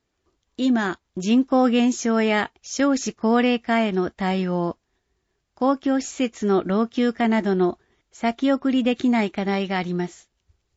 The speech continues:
また、デジタル技術を用いた行政のディーエックス化や脱炭素化の実現に向けたカーボンニュートラルなど、新しい課題への対応も求められています。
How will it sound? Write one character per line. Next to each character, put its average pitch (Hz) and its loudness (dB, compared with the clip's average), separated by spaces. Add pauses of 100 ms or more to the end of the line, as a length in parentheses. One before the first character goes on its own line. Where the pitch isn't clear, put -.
(460)
ま 190 -4
た、 220 -6 (100)
デ 196 -6
ジ 214 -8
タ 262 -2
ル 262 0
技 254 0
術 226 -4
を 196 -2
用 185 -2
い 196 -6
た - -10 (380)
行 220 2
政 254 0
の 233 0
デ 180 -4
ィ 247 2
ー 254 2
エ - 2
ッ 240 -6
ク - -20
ス - -14
化 226 -4
や 208 -4 (320)
脱 214 -2
炭 220 -2
素 240 -4
化 233 0
の 226 2
実 208 -2
現 220 2
に 208 2
向 202 0
け 208 -8
た 190 -8 (380)
カ 262 2
ー - 0
ボ 269 2
ン 262 4
ニ 262 6
ュ 254 4
ー 240 -2
ト 208 -6
ラ 190 -2
ル 180 -6
な 180 -2
ど、 165 -6 (400)
新 262 -2
し 262 -2
い 240 -4
課 220 -2
題 226 2
へ 226 2
の 208 0
対 202 -2
応 196 0
も 190 2
求 185 -2
め 240 2
ら 240 0
れ 214 -2
て 180 -6
い 170 -4
ま 165 -8
す。 - -20